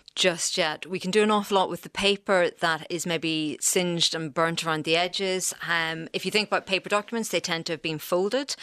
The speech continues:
So sometimes you'll have burn marks in the centre of something and the rest of it is okay. Again, the element and what we're dealing with n-, with the paper is maybe not so much the burnt,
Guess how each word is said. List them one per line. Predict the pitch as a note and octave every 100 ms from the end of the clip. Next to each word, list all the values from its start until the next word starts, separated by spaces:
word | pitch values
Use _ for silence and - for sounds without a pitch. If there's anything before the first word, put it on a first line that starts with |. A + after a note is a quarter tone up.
| - -
So | -
sometimes | G3+ A3 G3 F#3+ F#3
you'll | F#3+
have | F3+ F#3+ F3+ E3+ -
burn | F3 F3
marks | F3 E3 - - - G3 G#3
in | G3
the | E3+
centre | G3 F#3 F3+
of | D#3
something | - D3+ - F3+ -
and | E3+
the |
rest | E3 D#3+ -
of | D#3
it | D3+
is | D3+
okay. | D3 - D3 D#3+ - - - - _ -
Again, | F#3+ F#3+ G#3 G3+
the | G3
element | F#3 F#3+ F3 F3
and | F3
what | E3
we're | E3+
dealing | F#3 F3+
with | E3+ D#3
n-, | F#3
with | F3 -
the |
paper | F3+ F#3+ F#3
is | E3
maybe | F#3+ F3 F3
not | F3 -
so | F3+
much | E3 -
the | D#3+
burnt, | C3 E3+ G#3 -